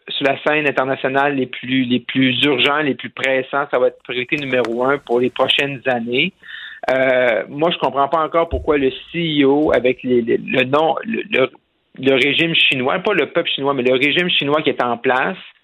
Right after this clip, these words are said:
avec ce qu'ils font, euh, avec les droits humains, avec toutes les en-,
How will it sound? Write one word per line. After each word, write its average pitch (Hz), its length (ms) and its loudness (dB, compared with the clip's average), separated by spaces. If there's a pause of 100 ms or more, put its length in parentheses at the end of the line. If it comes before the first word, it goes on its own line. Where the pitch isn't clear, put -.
(300)
avec 139 320 0
ce - 240 -14
qu'ils 131 100 -6
font, 170 420 0 (340)
euh, 127 640 2 (720)
avec 127 220 2
les 143 80 2
droits 139 300 2
humains, 147 600 0 (420)
avec 127 320 -2
toutes 214 240 0
les 160 140 2
en-, 151 160 2